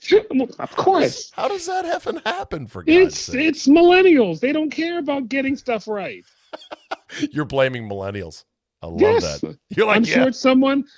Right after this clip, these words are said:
Speaker 1: I'm sure it's someone under the age of twenty-two who did this and just didn't get it right.
Speaker 2: Yeah.
Speaker 1: They're not, they're not bright people.
Speaker 2: Uh,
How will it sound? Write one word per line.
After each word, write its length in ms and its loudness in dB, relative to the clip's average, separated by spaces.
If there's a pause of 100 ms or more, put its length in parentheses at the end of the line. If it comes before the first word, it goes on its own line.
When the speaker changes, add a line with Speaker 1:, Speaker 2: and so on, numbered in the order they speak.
Speaker 1:
I'm 80 -6
sure 180 2
it's 100 -2
someone 340 0
under 220 0
the 160 -2
age 240 0
of 80 -6
twenty-two 540 -4
who 120 -4
did 240 0
this 240 -6
and 100 -14
just 200 -2
didn't 200 0
get 140 2
it 100 -2
right. 360 -2 (400)
Speaker 2:
Yeah. 240 -2 (220)
Speaker 1:
They're 100 6
not, 280 2
they're 100 4
not 200 4
bright 240 -2
people. 380 -2 (400)
Speaker 2:
Uh, 220 4